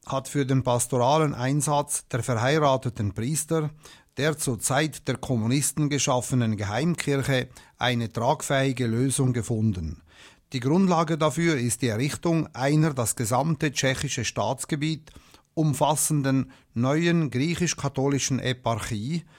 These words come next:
einer Diözese, die auch katholische verheiratete Priester kennt. Die kroatischen Bischöfe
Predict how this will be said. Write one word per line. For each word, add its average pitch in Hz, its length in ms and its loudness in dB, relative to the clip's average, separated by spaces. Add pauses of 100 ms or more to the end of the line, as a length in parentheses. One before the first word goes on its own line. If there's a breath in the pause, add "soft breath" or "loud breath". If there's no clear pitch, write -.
(300 loud breath)
einer 139 380 2
Diözese, 131 880 0 (640 loud breath)
die 135 120 0
auch 143 300 0
katholische 147 760 0
verheiratete 131 840 0
Priester 117 500 -4
kennt. 82 600 -8 (840 soft breath)
Die 165 120 2
kroatischen 143 800 2
Bischöfe 156 680 2